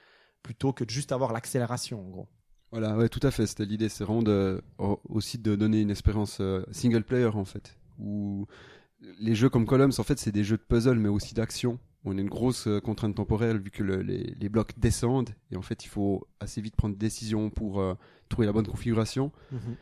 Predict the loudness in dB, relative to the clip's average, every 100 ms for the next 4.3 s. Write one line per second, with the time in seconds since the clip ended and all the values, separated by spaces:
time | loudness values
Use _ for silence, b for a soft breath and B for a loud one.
0 | B B B B _ 0 2 4 4 4
1 | 4 2 0 -4 -8 -4 0 4 8 10
2 | 8 6 4 0 2 4 6 8 8 6
3 | 2 0 0 -2 -2 -2 -4 -6 -14 _
4 | -14 -12